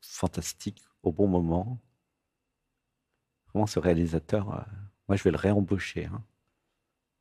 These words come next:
Fantastique réalisateur de l'émission. L'être. Il met des musiques, euh, pff, c'est un génie, ce mec.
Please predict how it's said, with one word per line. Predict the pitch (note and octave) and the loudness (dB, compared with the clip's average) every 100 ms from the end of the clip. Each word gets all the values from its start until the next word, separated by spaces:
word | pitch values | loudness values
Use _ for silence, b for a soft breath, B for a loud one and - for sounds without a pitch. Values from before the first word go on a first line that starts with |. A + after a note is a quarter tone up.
| _ - | _ -20
Fantastique | - C3 - - - - | -2 -2 -2 -8 -12 -18
réalisateur | - F#2 F#2+ E2+ E2+ G2 | -4 -2 0 -2 -2 -2
de | E2+ | -2
l'émission. | E2 D#2+ - G#2 B2+ _ _ _ _ _ _ _ _ _ _ _ _ _ | -4 -6 -8 -12 -12 _ _ _ _ _ _ _ _ _ _ _ _ _
L'être. | F2 G#2 - - _ _ _ _ _ _ _ _ _ _ _ _ _ _ _ | 0 0 -4 -18 _ _ _ _ _ _ _ _ _ _ _ _ _ _ _
Il | F2 F2+ | -4 2
met | F2+ | 2
des | E2 | 2
musiques, | D2+ E2+ E2 C2+ D2 D#2+ F2+ - - | 0 0 0 -4 -6 -6 -10 -8 -6
euh, | C2+ B1+ A1+ - | -6 -6 -8 -12
pff, | - - - - - - - _ _ _ _ _ _ | -10 -8 -6 -8 -10 -12 -14 _ _ _ _ _ _
c'est | - | 0
un | D#2 | 2
génie, | E2 F#2 G2+ G#2 | 4 4 4 2
ce | - | -2
mec. | D#2 D2+ - | -6 -8 -14